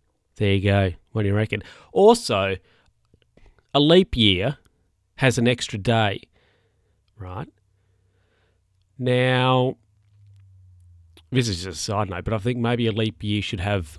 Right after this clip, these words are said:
like, one less day because you're leaping over,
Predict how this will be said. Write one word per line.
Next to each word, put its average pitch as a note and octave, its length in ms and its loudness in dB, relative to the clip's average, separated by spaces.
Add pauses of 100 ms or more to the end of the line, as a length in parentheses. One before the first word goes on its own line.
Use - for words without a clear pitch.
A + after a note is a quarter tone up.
(160)
like, G2 240 -6
one G2 220 -4
less G2 280 -6
day D#3+ 380 -6 (460)
because G2 640 -6 (340)
you're G2+ 160 -4
leaping G#2 520 -6
over, G#2 380 -4